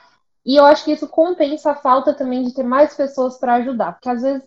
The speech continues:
quem muito ajuda, às vezes atrapalha também, viu? Porque é mais uma passagem, por mais que a pessoa vá ajudar no merchan, vá ajudar, é, na produção, vá ajudar, enfim, com várias questõezinhas,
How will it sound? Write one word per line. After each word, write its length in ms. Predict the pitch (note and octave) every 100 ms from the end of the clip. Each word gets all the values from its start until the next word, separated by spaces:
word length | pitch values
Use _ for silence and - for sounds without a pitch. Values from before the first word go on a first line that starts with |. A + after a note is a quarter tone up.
| -
quem 240 | D4 D4
muito 240 | C#4+ C#4+
ajuda, 420 | C#4+ C4+ C4 A#3 C4
às 100 | B3
vezes 160 | B3
atrapalha 680 | B3+ B3 D4 D4 A3 G3 G#3+
também, 440 | C4 C4+ A#3+ E3+ F3
viu? 260 | G3+ A#3+ _ _ _ -
Porque 220 | A#3 C#4+
é 140 | C4
mais 360 | C4 C#4 C#4+ C#4+
uma 240 | C4+ A#3+
passagem, 840 | A#3+ G#3 G3+ G#3 G#3+ A#3 A3+ A#3 A3+
por 120 | A#3+
mais 140 | C4
que 80 | C4+
a 40 |
pessoa 300 | C#4+ A#3+ A#3
vá 180 | G3+ G#3+
ajudar 320 | C4 G#3 G3+ G3+
no 100 | G3
merchan, 400 | F3+ F3 F#3+ F#3+
vá 200 | G#3 A#3+
ajudar, 520 | A#3+ G#3 G3 G3 G3 - _ _
é, 340 | G3+ G3+ G3 G3+
na 120 | G#3
produção, 1120 | G#3+ G#3+ G3 G3+ - G3+ G#3+ G#3+ G3 F#3+ F3+
vá 200 | F3+ G#3
ajudar, 420 | B3+ A#3 G3+ G#3
enfim, 320 | C4 D#4 G#3 F3+
com 240 | A3 G3+
várias 480 | G3+ A3 C#4+ B3 -
questõezinhas, 1040 | A3 G3+ - G3+ G3+ G3+ G3+ C4 A#3+ G3